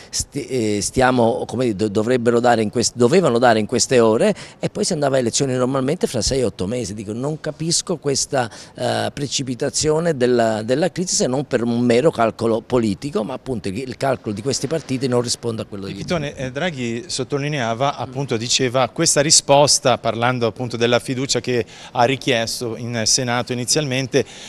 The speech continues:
Speaker 2: eh, dovete darla agli italiani, quindi il popolo italiano è stato deluso secondo lei, e aggiungo anche la borsa è crollata completamente e,
Speaker 1: Incredibile.
Speaker 2: eh, davanti agli occhi del mondo, la stampa e non solo,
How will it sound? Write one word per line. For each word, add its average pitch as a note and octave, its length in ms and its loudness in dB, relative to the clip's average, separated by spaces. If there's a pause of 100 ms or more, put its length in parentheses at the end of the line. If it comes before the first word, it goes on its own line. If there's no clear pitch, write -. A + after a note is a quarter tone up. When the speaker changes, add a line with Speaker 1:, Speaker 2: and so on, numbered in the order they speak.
(140)
Speaker 2:
eh, C3 640 4
dovete D3+ 300 -2
darla E3 240 4
agli C3+ 160 2
italiani, A#2 640 2
quindi F3 240 0
il B2 60 0
popolo D#3+ 320 2
italiano D#3 320 2
è B2+ 40 0
stato C3+ 260 0
deluso B2+ 360 -2
secondo C3 380 -4
lei, F3+ 260 2 (380)
e D3+ 280 6
aggiungo D3+ 520 2
anche C3+ 580 0
la C3 160 2
borsa C#3 460 4
è A#2+ 160 0
crollata B2 560 2
completamente A#2+ 920 -2
e, D3+ 380 -2
Speaker 1:
Incredibile. G#2+ 100 -14 (220)
Speaker 2:
eh, A2 600 -2
davanti A#2+ 400 -2
agli A#2+ 140 0
occhi C3 240 2
del C3 140 0
mondo, A#2+ 320 -2
la G#2+ 100 -2
stampa A#2+ 440 0
e A#2 40 0
non D3+ 180 -2
solo, B2+ 540 2